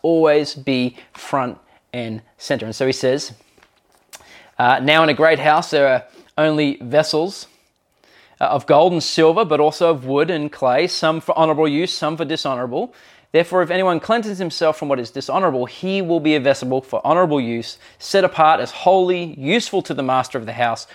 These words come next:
ready for every good work. So, Timothy, so leaders, so church, flee youthful passions and pursue righteousness, faith, love, and peace,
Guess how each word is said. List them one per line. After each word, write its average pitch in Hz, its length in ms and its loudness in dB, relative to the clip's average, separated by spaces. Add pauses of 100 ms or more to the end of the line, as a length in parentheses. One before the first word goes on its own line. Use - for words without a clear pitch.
(160)
ready 196 300 2
for - 160 -8
every 147 240 -2
good 131 200 -4
work. 113 380 -8 (480)
So, 160 380 2
Timothy, 135 640 -6
so 165 560 0 (240)
leaders, 143 480 0 (160)
so 165 420 2
church, 139 480 0
flee 165 340 -2
youthful 156 380 -2
passions 120 500 -6
and 117 140 -12
pursue 123 300 -8
righteousness, - 640 -10 (340)
faith, 117 480 0 (340)
love, 127 460 2 (140)
and 117 120 -10
peace, - 440 -12